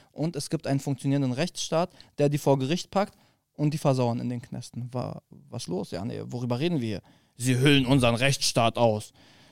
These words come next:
Sagt mir auch Dings, äh, Andreas Geisel, der ehemalige, ähm, Dings, Innensenator.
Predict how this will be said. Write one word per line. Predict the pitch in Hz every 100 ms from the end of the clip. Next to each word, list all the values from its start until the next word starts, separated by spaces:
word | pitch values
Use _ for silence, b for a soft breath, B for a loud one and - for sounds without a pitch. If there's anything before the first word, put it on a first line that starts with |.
| b
Sagt | 123 123
mir | 147
auch | 127
Dings, | 123 135 -
äh, | 131 117 113 113 - _
Andreas | 123 120 123 123
Geisel, | 127 127 123
der | 113
ehemalige, | 120 117 117 117 120 117 113
ähm, | 117 113 113 113 113 113 - _ _ _ _ -
Dings, | 120 113 - - _ _ _
Innensenator. | 139 147 127 117 110 107